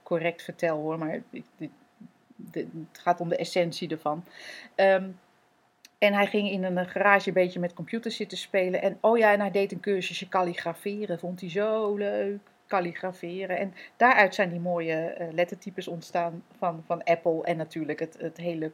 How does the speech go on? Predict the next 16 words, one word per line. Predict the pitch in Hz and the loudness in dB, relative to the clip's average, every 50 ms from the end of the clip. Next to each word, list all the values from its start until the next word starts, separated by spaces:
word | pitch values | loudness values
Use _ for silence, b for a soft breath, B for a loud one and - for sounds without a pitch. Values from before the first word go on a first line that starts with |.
| _ | _
concern | - - 160 147 151 - - 180 185 202 208 196 185 175 - - | -8 -8 -8 -6 -8 -8 -4 -2 -2 -2 -2 -2 -4 -8 -10 -10
uiteindelijk. | - - 160 160 160 - - 160 156 151 151 151 147 156 165 - - B B B B B B | -8 -4 -4 -4 -4 -4 -4 -4 -2 -2 -4 -6 -6 -8 -8 -10 -12 B B B B B B
En | B | B
zo | 185 220 | -4 -2
zijn | 214 240 226 226 | 2 2 2 4
er | 214 | 4
wel | 202 202 | 4 4
meer | 185 185 208 214 214 196 | 4 4 4 4 2 2
voorbeelden | 202 - - 196 180 185 175 180 175 170 165 160 | 0 -2 0 2 2 2 2 4 2 2 2 0
van | 180 180 | -2 -4
mensen | 196 202 202 - 190 | -4 -4 -4 -4 -8
die | 180 180 170 | -8 -8 -6
gewoon, | - 185 175 202 220 240 240 233 233 B B B B B B B B | -4 2 4 6 6 6 4 2 -4 B B B B B B B B
zoals | - - 226 202 202 175 | -8 -4 -2 0 0 4
jij | 214 220 226 220 | 4 6 6 6
zegt, | 220 214 208 208 - | 4 2 0 -2 -4